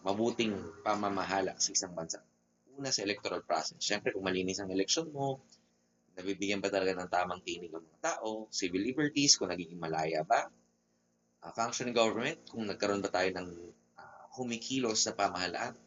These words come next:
political participation, definitely, ito yung nakikinig ng karaniwang tao, at yung political culture, ibig sabihin naman ito, yung kinagisnan ng mga tao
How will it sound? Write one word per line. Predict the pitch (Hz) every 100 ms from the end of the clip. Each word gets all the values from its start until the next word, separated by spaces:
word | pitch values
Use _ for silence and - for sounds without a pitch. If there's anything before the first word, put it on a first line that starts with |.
| _ _
political | 98 107 117 113 113
participation, | 110 107 113 113 110 147 156
definitely, | 120 - 104 - -
ito | -
yung | 101 98 98 92 - _ _ _ _ _ _ _ _ _ _ _ - _ _ _ _ -
nakikinig | - - 101 90
ng | 87 92 _
karaniwang | 87 _ - -
tao, | 107 110 147 - - -
at | 95 92 95 -
yung | 104
political | 107 101 - - 101
culture, | 165 170 170 156 160 -
ibig | 101 95 -
sabihin | - 90
naman | 95 120
ito, | 101
yung | 95 92
kinagisnan | 104 95 95 - 98 - 101 87
ng | 82 76
mga | 76
tao | - 50